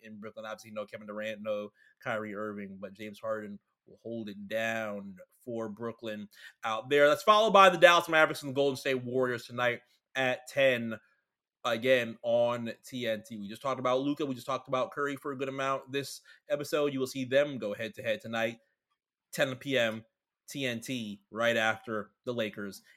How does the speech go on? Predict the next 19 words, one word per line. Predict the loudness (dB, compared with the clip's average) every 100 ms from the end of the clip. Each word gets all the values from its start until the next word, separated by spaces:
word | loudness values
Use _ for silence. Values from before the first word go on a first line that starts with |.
| _
and | -10 -10 -10 -10
the | -6
Nets. | -6 -6
Tomorrow | -6 2 4
night, | 8 8 8
you've | 6
got | 4 4
a | 4
ten-game | 0 6 8 6 0 -6 -4 -2 0 -2 -4
schedule. | 2 8 8 8 6 6 2 -18 -20 _
The | 6
E | 8 8
S | 6
P | 4 12
N | 12 12
doubleheader | 10 10 10 8 6
is | 2
now | 4 6 6
back. | 6 6 6 4